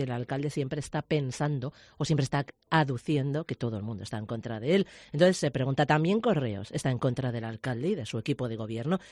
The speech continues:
Eso le da mucho que pensar. Explica que su relación con Correos se limita a la visita casi diaria de su cartero, que es una persona entrañable, servicial.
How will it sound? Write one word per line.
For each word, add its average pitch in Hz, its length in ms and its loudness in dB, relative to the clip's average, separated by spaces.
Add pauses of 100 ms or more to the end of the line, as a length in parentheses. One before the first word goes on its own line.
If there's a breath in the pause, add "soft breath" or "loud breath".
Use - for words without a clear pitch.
(120 loud breath)
Eso 190 200 0
le 156 120 4
da 127 80 2
mucho 113 240 -4
que 107 100 -6
pensar. 92 480 -8 (1300)
Explica 180 760 0
que 165 100 2
su 170 140 4
relación 170 500 4 (300 loud breath)
con 220 160 10
Correos 214 380 8
se 170 60 4
limita 123 300 0
a 139 40 2
la 147 100 2
visita 143 420 2
casi 117 240 -4
diaria 135 420 0
de 104 80 -8
su 113 120 -10
cartero, 214 440 2
que - 80 0
es 139 60 2
una 123 100 0
persona 185 360 0
entrañable, 196 520 0
servicial. 185 600 4